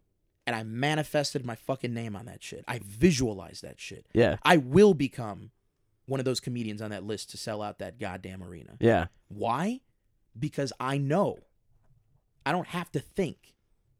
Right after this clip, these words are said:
Speaker 1: I, I don't even have to believe anymore. I know. And a lot of people wanna go ahead and say, "Damn, Jason, you sound like a real asshole." Or, "Jason, this and that."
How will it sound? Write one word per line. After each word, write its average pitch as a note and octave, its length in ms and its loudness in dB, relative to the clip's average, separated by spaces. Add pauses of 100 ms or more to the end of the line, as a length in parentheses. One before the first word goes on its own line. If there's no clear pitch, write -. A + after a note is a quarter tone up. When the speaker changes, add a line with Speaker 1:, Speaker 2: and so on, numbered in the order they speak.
(140)
Speaker 1:
I, B2 220 -2
I - 20 2
don't F3+ 160 2
even F3+ 160 -2
have E3 140 -6
to C#3+ 80 -6
believe C#3+ 360 0
anymore. G#2+ 400 -8
I C3 160 -6
know. C3 560 -2 (640)
And C#3 100 -4
a D3 40 -2
lot F3+ 140 0
of D#3 60 -2
people D3+ 380 2 (160)
wanna C#3 260 0
go C3+ 160 4
ahead C3+ 140 2
and B2 100 -6
say, B2 380 0 (480)
"Damn, E3 260 -4
Jason, A#2 480 -8 (300)
you F3 80 -2
sound B2+ 220 -2
like A2+ 140 -10
a G#2 40 -6
real D#3+ 300 4
asshole." E3+ 440 -6
Or, - 80 -10
"Jason, D#3+ 340 0
this E3 160 -4
and C3 100 -8
that." D3 120 -8